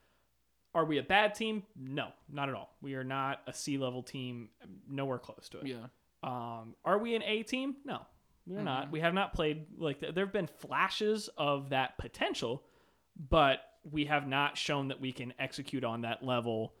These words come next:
Speaker 1: day in, day out constantly.
Speaker 2: Right. I think I would agree. I think I put it at a B minus. I think, um,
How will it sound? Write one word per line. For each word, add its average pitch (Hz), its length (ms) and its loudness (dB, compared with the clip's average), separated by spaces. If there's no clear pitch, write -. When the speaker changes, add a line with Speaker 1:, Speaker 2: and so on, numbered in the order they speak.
Speaker 1:
day 143 240 10
in, 127 140 4
day 123 180 2
out 110 180 2
constantly. - 540 -8
Speaker 2:
Right. 123 240 -6
I - 140 4
think 320 100 6
I 226 60 12
would 180 100 10
agree. 156 220 4
I 208 60 -2
think 247 180 2
I - 20 8
put 185 200 6
it 170 40 8
at 156 60 8
a 147 60 2
B 143 160 0
minus. 135 600 -2
I 143 80 0
think, 170 460 2
um, 139 720 2